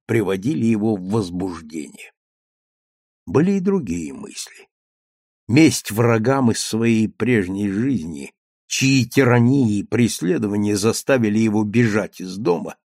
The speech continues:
и сделали его прославленным среди дикарей в диких местах.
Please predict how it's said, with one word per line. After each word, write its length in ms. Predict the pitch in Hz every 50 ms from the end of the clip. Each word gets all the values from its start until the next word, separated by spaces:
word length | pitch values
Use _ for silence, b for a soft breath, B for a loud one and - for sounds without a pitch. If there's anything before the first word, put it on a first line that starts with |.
| _ _
и 80 | - 120
сделали 520 | 113 95 95 107 139 151 147 135 120 117
его 240 | 117 117 113 120 110
прославленным 1080 | - - 117 117 104 - - - 123 139 139 127 117 131 131 123 123 120 120 120 113 107
среди 500 | - - - 107 107 101 98 104 107 104
дикарей 640 | 95 101 95 - - 98 98 117 123 120 - - _ _ _ _ _
в 120 | - 101 101
диких 460 | 101 113 120 - - 98 98 - _
местах. 680 | - 104 90 - - - - - - - - - - _